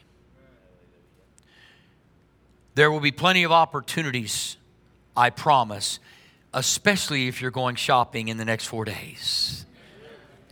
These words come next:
Plenty of opportunities to show mercy. You and I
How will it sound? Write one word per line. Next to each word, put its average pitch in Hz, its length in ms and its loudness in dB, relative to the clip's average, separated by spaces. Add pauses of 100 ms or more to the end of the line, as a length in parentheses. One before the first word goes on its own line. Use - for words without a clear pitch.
(140)
Plenty 190 400 4
of 143 120 0
opportunities 123 1120 0 (360)
to 151 100 -6
show 135 260 2
mercy. 135 640 -4 (1700)
You 190 280 0
and 170 100 2
I 131 360 0